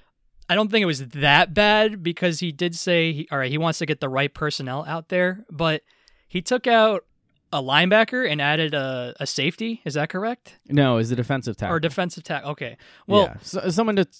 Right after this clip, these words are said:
Speaker 2: in theory, stop the run 'cause Murray is not great at it.
Speaker 1: Well, I, what, either way, I, I thought the execution on that play was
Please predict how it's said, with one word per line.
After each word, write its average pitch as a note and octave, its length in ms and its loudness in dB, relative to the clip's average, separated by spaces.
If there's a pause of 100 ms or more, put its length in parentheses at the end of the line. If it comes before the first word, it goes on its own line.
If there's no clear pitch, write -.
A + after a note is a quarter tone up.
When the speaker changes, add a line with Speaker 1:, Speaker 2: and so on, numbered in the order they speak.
(200)
Speaker 2:
in D#3 220 0
theory, D#3 300 -2
stop - 340 -4
the G#2+ 100 -8
run G2+ 340 -4
'cause G#2 160 -6
Murray A2 320 -2
is G2+ 100 -6
not G2+ 320 -6
great G2+ 260 -8
at E2 180 -10
it. - 180 -14 (300)
Speaker 1:
Well, G3+ 120 -2
I, B3 80 4
what, B3 240 4 (500)
either C#4 260 6
way, A3+ 140 8
I, F3+ 340 6 (460)
I F3 100 0
thought A3+ 180 4
the F3 100 2
execution E3 580 -2
on C3 220 -6
that B2+ 260 -2
play B2+ 400 -4 (520)
was C#3 220 -4